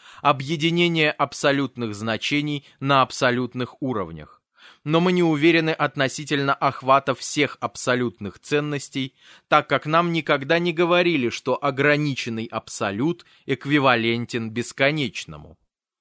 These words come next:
Сверхпредельные предназначения включены в абсолютные значения и бесконечную духовность, и без обеих этих недостигнутых реальностей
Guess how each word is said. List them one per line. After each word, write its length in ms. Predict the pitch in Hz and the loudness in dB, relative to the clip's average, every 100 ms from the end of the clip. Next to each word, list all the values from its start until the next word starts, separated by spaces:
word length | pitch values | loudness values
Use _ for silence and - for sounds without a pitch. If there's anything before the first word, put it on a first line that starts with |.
| _ _ _ _ - | _ _ _ _ -16
Сверхпредельные 1120 | 123 143 127 - 123 127 123 131 117 107 104 | 0 2 2 -2 -4 -2 0 0 -2 -4 -6
предназначения 1080 | 107 110 120 110 110 107 - 160 165 160 - - | -6 -6 -4 -4 -4 -6 -4 -2 -2 -4 -6 -16
включены 680 | - - 180 175 170 160 175 | -20 -4 -2 0 0 2 2
в 80 | 160 | 2
абсолютные 720 | 147 - 156 156 143 135 123 | 0 2 2 2 0 -4 -4
значения 720 | 113 123 123 - 165 160 156 | -2 -4 -2 -2 -2 -2 -4
и 120 | - 143 | -4 -4
бесконечную 880 | 131 - 135 135 139 - 139 131 | -6 -2 -2 0 -2 -4 -4 -6
духовность, 800 | 131 143 - 147 92 80 - - _ _ - _ _ | -2 -4 -2 -4 -4 -10 -16 -20 _ _ -20 _ _
и 80 | 170 | -2
без 260 | 147 151 123 | 2 2 2
обеих 580 | 139 139 147 135 117 - | 0 0 2 2 2 -2
этих 340 | 139 131 113 - | -6 -4 -6 -6
недостигнутых 960 | 127 123 127 - 123 107 104 104 - | -4 -2 -2 -4 -10 -8 -10 -10 -8
реальностей 760 | 107 113 139 147 143 - 139 | -2 0 0 -2 -8 -8 -12